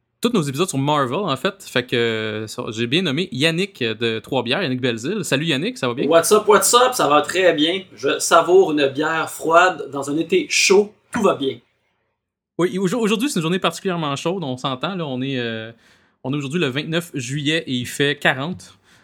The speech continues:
Speaker 1: Donc, euh, pour les gens qui ont pas d'air climatisé, c'est-à-dire moi et toi,
Speaker 2: Mmh. Ouais, ouais.
Speaker 1: euh, <laughs> c'est, c'est assez intense. Donc, euh, mais c'est pas grave, on, on défie tout ça pour faire un, un podcast aujourd'hui.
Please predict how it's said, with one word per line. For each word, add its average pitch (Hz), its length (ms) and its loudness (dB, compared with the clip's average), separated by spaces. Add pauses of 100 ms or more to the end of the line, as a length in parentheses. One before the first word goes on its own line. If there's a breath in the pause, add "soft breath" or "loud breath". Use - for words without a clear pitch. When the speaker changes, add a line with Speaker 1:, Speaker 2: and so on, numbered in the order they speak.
(120)
Speaker 1:
Donc, 123 300 0
euh, 113 480 0
pour 143 160 -4
les 135 80 0
gens 156 160 0
qui 165 80 -4
ont 127 60 -4
pas 156 80 -4
d'air 143 160 -2
climatisé, 135 420 -6
c'est-à-dire 123 320 -4
moi 127 420 -4
et 120 80 -6
toi, 127 260 -4
Speaker 2:
Mmh. - 180 -10
Ouais, 175 80 2
ouais. 175 280 0
Speaker 1:
euh, 117 380 -2
<laughs> - 60 -14
c'est, - 160 -10
c'est - 400 -6
assez 143 260 -2
intense. 160 420 -4
Donc, 127 240 -4
euh, 113 220 0
mais 139 120 -2
c'est 139 40 -8
pas - 80 0
grave, 156 280 2
on, 117 300 -4
on 131 100 -2
défie 139 260 0
tout - 100 -10
ça 185 160 0
pour 143 160 -6
faire 139 140 0
un, 117 220 -2
un 113 40 -4
podcast 143 400 -2
aujourd'hui. 131 460 -4